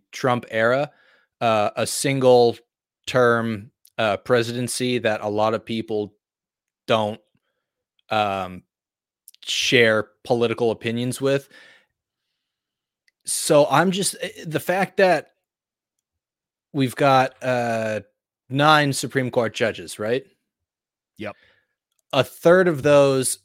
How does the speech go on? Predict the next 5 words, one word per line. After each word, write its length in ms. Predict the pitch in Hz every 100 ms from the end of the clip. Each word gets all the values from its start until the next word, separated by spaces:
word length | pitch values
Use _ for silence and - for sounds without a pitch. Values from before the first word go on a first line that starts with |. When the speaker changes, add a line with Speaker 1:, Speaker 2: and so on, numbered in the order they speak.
| -
Speaker 1:
have 240 | 120 117
been 380 | 131 120 117 131 123
appointed 800 | - 139 127 120 127 117 113 - _ _ _
during 500 | - 123 120 113 113 - _ _ _ _ -
one 640 | 147 123 135 139 143